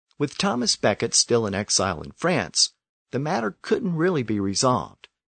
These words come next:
So in the year eleven sixty-seven, the year after Henry implemented his grand jury reforms,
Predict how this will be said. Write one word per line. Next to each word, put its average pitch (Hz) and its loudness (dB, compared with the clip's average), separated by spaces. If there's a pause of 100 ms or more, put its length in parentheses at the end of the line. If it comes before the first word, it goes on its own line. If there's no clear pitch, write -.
(380)
So - -2
in 165 0
the 160 -2
year 175 4
eleven 185 0
sixty-seven, 113 -2 (100)
the 110 -4
year 127 2
after 120 -2
Henry 113 -2
implemented 104 -4
his 92 -4
grand 107 -2
jury 135 0
reforms, 90 -6